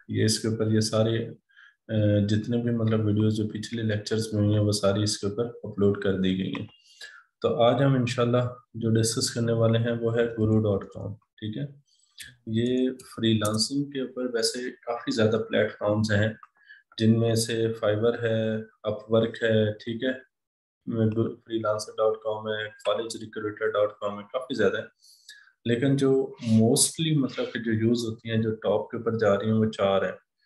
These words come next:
वो कौन कौन सी हैं? एक fiverr dot com, एक freelancer dot com, एक upwork dot com और चौथा कौन सा है? guru dot com। ठीक है, तो आज हम, आज हम इंशाल्लाह ये freelancer, ये guru dot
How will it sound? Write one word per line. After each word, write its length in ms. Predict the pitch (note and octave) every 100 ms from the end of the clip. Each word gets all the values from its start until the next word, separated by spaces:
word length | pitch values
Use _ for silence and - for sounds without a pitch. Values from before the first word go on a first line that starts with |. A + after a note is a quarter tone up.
| _ -
वो 120 | A#2+ A#2
कौन 200 | A#2+ A#2+
कौन 120 | A#2+ A#2
सी 200 | - B2
हैं? 140 | A#2+
एक 340 | - A2 G#2+ -
fiverr 300 | G#2+ A2 A#2+
dot 200 | B2+ B2+ B2+
com, 360 | B2+ B2+ -
एक 140 | A2 A2
freelancer 560 | G#2+ G#2 G#2 G#2 B2 A#2+
dot 160 | A#2+ A#2+ B2
com, 260 | A#2+ A#2+ - _ - G#2+
एक 260 | G#2 - G#2+
upwork 360 | - G#2+ A2 -
dot 180 | B2 A#2+ -
com 300 | A#2+ A#2 G#2+
और 160 | G#2+ G#2
चौथा 260 | G#2+ G#2+ A#2
कौन 140 | A2 G2+
सा 200 | - A2
है? 140 | - - - - - -
guru 280 | G#2+ A2 G#2+
dot 180 | F#2+ F#2 -
com। 120 | - - _ _
ठीक 200 | A2+ A2
है, 80 | D3+ D3+ - _ _ _ _ _ -
तो 100 | A2+ A2+ A#2
आज 180 | C3 C#3
हम, 160 | A2+ - - _ _ _ _ _ _ -
आज 220 | B2 C3+
हम 120 | B2+
इंशाल्लाह 680 | A2+ A2 A2+ A2+ C#3 - - - -
ये 300 | A2 A2 A2
freelancer, 920 | A2 A2 A2+ G#2+ G#2+ G#2+ A#2 A2+ - G#2+
ये 240 | G#2 G#2
guru 280 | G#2+ A2 A2
dot 180 | G#2